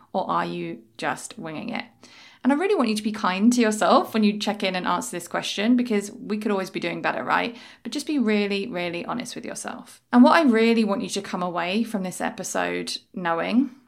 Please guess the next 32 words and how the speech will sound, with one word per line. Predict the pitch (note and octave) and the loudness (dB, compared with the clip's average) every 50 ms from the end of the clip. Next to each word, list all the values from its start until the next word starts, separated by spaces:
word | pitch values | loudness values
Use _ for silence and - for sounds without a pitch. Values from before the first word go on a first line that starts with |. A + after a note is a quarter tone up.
| _ - | _ -12
and | F#3 - | -10 -6
trusting | - - F3 - - - F#3 F3+ F#3+ G#3+ B3 B3+ | -4 -4 -6 -6 -6 -4 -4 -2 2 2 2 2
is | - A#3 A3+ A3 | 2 0 0 2
that | G#3+ A3+ A3 A3 A3+ - - - _ _ _ _ _ | 4 6 6 6 4 2 -4 -10 _ _ _ _ _
when | - G#3+ A3 B3 E4 | -6 -2 0 0 0
you | G4 G4+ G4 | 0 -2 -4
set | - - C4 A#3+ B3+ A#3 | -2 0 0 0 2 2
the | A#3+ A#3 | 2 2
intention | A3+ A3+ G#3+ G#3+ G#3+ G#3 G#3+ - A3 G#3 G#3 | 2 2 0 0 0 0 0 2 2 0 0
to | G#3+ G#3+ | 0 -2
sell | G#3 - - F#3+ F#3 F#3+ | -2 0 0 2 2 0
more, | F#3 F3 E3+ - G#3+ C#4 - - - _ - | 0 -2 -2 0 0 0 -2 -4 -8 _ -6
and | G3+ G3 | -4 -2
when | G3 G3 F#3+ | -2 -2 -2
you | F#3+ F#3+ | -2 -2
are | F#3 | -2
more | F#3 F#3 F#3 F#3+ G3 A3 A#3+ B3 A#3+ | -2 -2 -2 0 4 6 6 6 6
intentional | A3+ G#3 G#3+ - - E3+ - - - F#3 F3+ F#3 G#3 A#3 - | 6 4 2 0 -2 -4 -4 -6 -6 -4 -2 -2 -2 0 0
about | - G#3 G3 F#3+ F#3+ | 0 0 0 0 0
knowing | F#3+ F3+ F3 F3 F3 F3 F3+ F3+ F#3 F#3 F3+ | -2 -2 0 0 0 0 0 -2 -4 -6 -10
what | F3+ - D#3 E3+ F3 | -12 -8 -6 -4 -4
it | G#3 G#3+ | -2 -2
is | A#3 G#3+ G#3+ | -4 -4 -2
that | A#3+ | -2
you | A#3+ - | -4 -4
are | A#3 | -4
selling, | - - G3 F#3+ F#3+ F#3 F3 | -2 -2 -2 -2 -2 -4 -6
when | E3+ E3+ E3+ | -6 -6 -6
you | F3+ F#3 | -6 -6
are | G3+ | -6
selling | G#3 G#3 G#3 F#3 F3+ F3 F3 | -6 -4 -4 -4 -4 -4 -4
it, | F3 F3+ - | -4 -6 -6